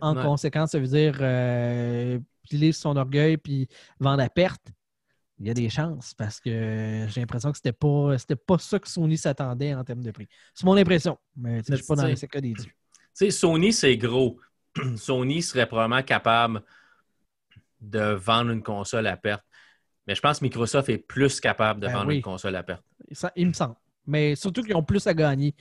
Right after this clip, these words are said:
Speaker 1: de vendre une console à perte.
Speaker 2: Oui, parce
Speaker 1: C'est
Speaker 2: que
Speaker 1: plus
Speaker 2: t-,
Speaker 1: ça, là.
Speaker 2: t'as, t'as, t'as un écosystème complet, tu sais. <clears throat> Sony, t'as une console, de temps en temps, il y a des jeux Sony qui sortent sur P C. Oui, je te regarde, euh, Horizon Zero Dawn, que j'ai pas rejoué parce que je suis écœuré de me faire planter dans ma game.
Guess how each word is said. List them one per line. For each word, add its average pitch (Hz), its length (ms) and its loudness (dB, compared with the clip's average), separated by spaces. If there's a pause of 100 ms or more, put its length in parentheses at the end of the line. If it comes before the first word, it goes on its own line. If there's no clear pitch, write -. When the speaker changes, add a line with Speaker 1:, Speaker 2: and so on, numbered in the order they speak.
(260)
Speaker 1:
de 143 60 4
vendre 139 220 4
une 139 80 0
console 131 340 -4
à 117 80 -6
perte. - 260 -10 (580)
Speaker 2:
Oui, 127 400 4
parce 123 140 2
Speaker 1:
C'est 147 60 0
Speaker 2:
que 196 60 2
Speaker 1:
plus 180 100 6
Speaker 2:
t-, - 60 -4
Speaker 1:
ça, 196 200 6
là. 123 220 -2
Speaker 2:
t'as, 120 200 0
t'as, 131 280 4
t'as 131 160 4
un 131 160 4
écosystème 143 760 2
complet, 131 480 2
tu - 60 -4
sais. 113 180 -4 (520)
<clears throat> 156 180 0
Sony, 151 340 4
t'as 170 100 4
une 139 100 0
console, 147 560 4
de 139 40 -8
temps 127 220 2
en 127 160 4
temps, 143 180 4
il 139 40 4
y - 20 4
a 131 40 0
des 123 160 2
jeux 127 140 2
Sony 123 360 -2
qui - 80 -10
sortent 127 180 -4
sur 110 160 -8
P 107 180 0
C. 135 340 2 (460)
Oui, 113 120 -4
je - 60 -6
te 120 60 2
regarde, 110 340 2
euh, 101 240 0
Horizon 101 420 -2
Zero 101 260 -2
Dawn, 107 400 -6
que 98 200 -6
j'ai 98 140 -6
pas 107 160 -2
rejoué 101 380 -4
parce 101 180 -8
que 101 100 -8
je 90 60 -12
suis - 120 -10
écœuré 95 340 -4
de 101 60 -8
me 98 100 -8
faire 101 180 -4
planter 95 300 -8
dans 95 140 -6
ma 87 120 -8
game. 131 280 -4